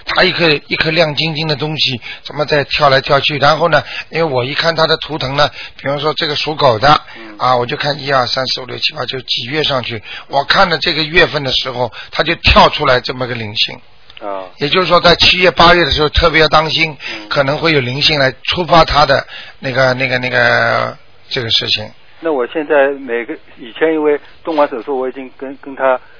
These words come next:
Speaker 2: 呃，超过那个差不多六十张小房子，现在每周两，呃，两张呀。
Speaker 1: 啊。
Speaker 2: 那，那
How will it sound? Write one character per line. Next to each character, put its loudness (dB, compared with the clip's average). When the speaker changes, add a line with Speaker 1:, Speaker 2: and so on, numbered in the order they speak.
Speaker 2:
呃， 0
超 2
过 -4
那 -6
个 -4
差 -4
不 -6
多 -8
六 -8
十 -20
张 -2
小 -12
房 -14
子， -18
现 -10
在 -6
每 -14
周 -8
两， -14
呃， -18
两 -16
张 -8
呀。 -14
Speaker 1:
啊。 2
Speaker 2:
那， -4
那 -4